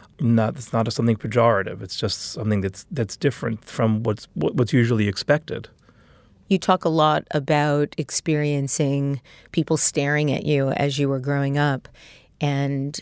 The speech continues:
Speaker 2: having had the privilege of listening to you speak, I've, I've also heard you talk about this notion of, of good staring versus bad staring. And it got me to think about the notion of staring just in general.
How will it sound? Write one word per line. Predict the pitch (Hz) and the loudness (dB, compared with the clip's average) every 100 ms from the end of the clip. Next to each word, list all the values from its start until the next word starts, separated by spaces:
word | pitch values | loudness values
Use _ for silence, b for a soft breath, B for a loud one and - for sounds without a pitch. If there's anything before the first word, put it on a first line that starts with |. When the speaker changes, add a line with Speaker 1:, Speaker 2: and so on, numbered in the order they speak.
| - | -14
Speaker 2:
having | 151 156 143 147 156 | -4 -2 0 -2 0
had | 151 | -2
the | 151 | 2
privilege | 170 143 147 151 | 2 2 2 2
of | 135 | 2
listening | 147 147 147 | 2 0 -4
to | 135 143 | -2 -2
you | 143 | -2
speak, | - - 226 165 | -2 0 0 2
I've, | 151 135 147 | 0 0 0
I've | 147 135 | 0 0
also | 139 - | -2 -2
heard | - 143 139 | 0 -2 -2
you | |
talk | 131 - 240 - | -4 -4 -2 -2
about | - - - - - B B | -4 -2 -2 -4 -10 B B
this | - 139 | -2 0
notion | 165 160 156 156 | 4 4 2 0
of, | 143 131 - B | 0 -2 -8 B
of | - 139 131 | -2 0 4
good | 160 156 | 4 4
staring | - 160 151 147 | 2 2 2 0
versus | 139 143 - 143 | 0 0 0 -2
bad | 120 143 143 147 | 0 2 2 0
staring. | - - 131 131 127 - 147 - _ _ _ - | -4 -4 -4 -4 -6 -6 -8 -10 _ _ _ 0
And | 180 | 2
it | 170 | 4
got | 202 214 | 2 4
me | 196 | 2
to | 160 | 2
think | 156 151 151 | 2 0 0
about | 156 147 139 | 2 2 2
the | - | 2
notion | 147 147 147 - 143 | 2 4 2 0 -2
of | 139 - | -2 0
staring | - 147 143 143 135 | 0 2 2 2 0
just | 151 - | 0 0
in | 143 135 | 0 0
general. | 143 151 160 147 - | 0 0 0 -2 -8